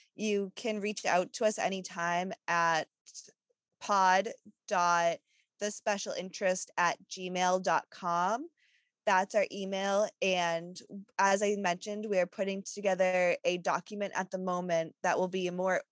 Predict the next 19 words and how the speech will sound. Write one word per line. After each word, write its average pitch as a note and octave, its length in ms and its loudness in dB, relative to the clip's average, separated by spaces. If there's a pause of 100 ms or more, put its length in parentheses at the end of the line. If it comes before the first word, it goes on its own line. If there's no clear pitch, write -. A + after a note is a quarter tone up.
organized F3+ 960 0 (420)
way G3 320 4
for - 180 -4
us F#3 220 0
to F#3+ 140 -10
communicate, F#3+ 720 -4
to F#3 160 -4
get F3 300 0
you G3 320 0
scheduled F#3+ 640 -2
to G#3 80 -10
be F3+ 320 -2
on E3+ 220 0
the F3 80 -6
podcast. F#3+ 680 -2
We'd F3+ 200 -6
love E3+ 240 2
to F#3+ 100 -12
share F3 480 0